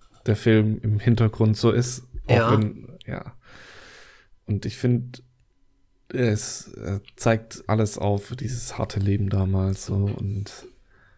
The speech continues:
Speaker 1: ähm, und auch wie es war, also vermute ich. Also ich bin sehr davon überzeugt, dass es diese Scrubs-Effekt ist und dass, äh,
Speaker 2: <laughs>
Speaker 1: wenn man halt auf die Kleinigkeiten achtet, ähm, sehr viel sieht.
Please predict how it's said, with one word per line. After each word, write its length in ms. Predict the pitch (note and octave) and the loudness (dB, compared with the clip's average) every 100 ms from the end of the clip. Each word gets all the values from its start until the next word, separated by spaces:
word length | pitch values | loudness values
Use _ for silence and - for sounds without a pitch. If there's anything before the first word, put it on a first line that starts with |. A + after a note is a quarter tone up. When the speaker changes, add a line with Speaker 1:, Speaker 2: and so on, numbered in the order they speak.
| _ - | _ -10
Speaker 1:
ähm, 480 | - G#2+ F#2+ G2+ - - - _ - | -4 -2 -2 -4 -8 -20 -20 _ -10
und 140 | G#2 | -4
auch 160 | - - | -4 2
wie 60 | A2+ | 2
es 200 | - - | 2 0
war, 320 | A#2+ - G2 - | 2 2 -2 -4
also 240 | - G#2+ G2+ | 0 2 2
vermute 380 | - A2 A#2 A2 | 6 6 6 2
ich. 100 | - | -2
Also 160 | A#2 | -2
ich 140 | - - - | -2 -8 -2
bin 180 | F#3 F3 | 2 2
sehr 440 | - - D#3+ D#3 | 0 4 4 6
davon 280 | D3 C3 B2 | 2 2 4
überzeugt, 420 | B2 A#2+ A#2+ A#2 A2 | 4 4 4 4 4
dass 100 | A2 | 0
es 160 | G2+ | 0
diese 360 | A2 A2 G2+ G2 - - - - - - - - - | -2 2 2 0 -4 -18 -18 -20 -20 -20 -20 -20 -12
Scrubs-Effekt 960 | - - A#2 G#2 - A#2 - A#2 - | -10 -2 0 0 0 -6 -2 -4 0
ist 220 | B2+ - - - - - | -2 0 -4 -4 -6 -4
und 180 | A2 G#2+ | 4 8
dass, 220 | G#2+ - | 8 6
äh, 260 | G#2+ G#2 G2+ G2+ - - | 6 8 8 4 2 -4
Speaker 2:
<laughs> 320 | - - - | -4 -10 -10
Speaker 1:
wenn 120 | - A2 | 0 6
man 140 | A2+ | 8
halt 160 | A#2+ A2+ | 8 6
auf 100 | - | 2
die 80 | A2+ | 2
Kleinigkeiten 600 | B2 A#2+ A#2+ A#2+ G2+ G#2 | 4 4 4 2 2 0
achtet, 460 | G#2+ - A2+ G#2 - | -2 2 0 0 -2
ähm, 360 | G2+ G2 G2 - - | 0 0 -2 -6 -6
sehr 240 | - G2+ | 4 4
viel 220 | - G2+ | 6 0
sieht. 380 | - G2 - - | 2 -2 -2 -8